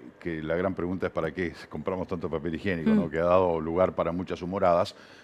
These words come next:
Speaker 1: pero gente que ha acaparado el alcohol en gel y los tapabocas, que además decís, escúchame, abrís el placar de tu casa y tenés doscientos catorce frascos de gel y seis mil tapabocas. ¿Para qué?
Speaker 2: Hmm.
Speaker 1: ¿Para qué los querés?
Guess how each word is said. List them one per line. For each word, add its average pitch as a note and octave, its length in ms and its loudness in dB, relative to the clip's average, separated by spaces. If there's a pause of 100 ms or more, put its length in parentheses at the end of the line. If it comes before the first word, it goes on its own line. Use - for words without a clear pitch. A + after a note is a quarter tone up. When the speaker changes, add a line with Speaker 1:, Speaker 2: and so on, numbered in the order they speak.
(120)
Speaker 1:
pero C#3+ 400 6
gente C3+ 300 0
que G#2+ 160 2
ha B2 180 4
acaparado G#2+ 560 6
el G2 60 2
alcohol G#2 300 2
en F2+ 100 0
gel C3+ 140 -2
y C3+ 40 -4
los G#2+ 100 -4
tapabocas, F#2+ 720 0 (520)
que A2 80 -2
además B2 240 4
decís, B2 500 0
escúchame, G#2 580 0 (340)
abrís C#3 360 2
el C#3+ 80 2
placar C#3+ 280 4
de C#3+ 80 4
tu G#2 140 -2
casa G#3+ 240 4
y A#2+ 40 2
tenés A#2 360 0 (240)
doscientos C#3+ 460 -2
catorce B2+ 440 2
frascos B2+ 320 0
de G2+ 80 4
gel D#3+ 220 2
y C3 60 2
seis G2+ 180 2
mil C3 160 2
tapabocas. G#2+ 480 0
¿Para A#2 420 -4
qué? C#4+ 500 2
Speaker 2:
Hmm. F#3+ 160 0 (120)
Speaker 1:
¿Para A#2 160 2
qué - 160 0
los A#3 120 6
querés? E3+ 580 2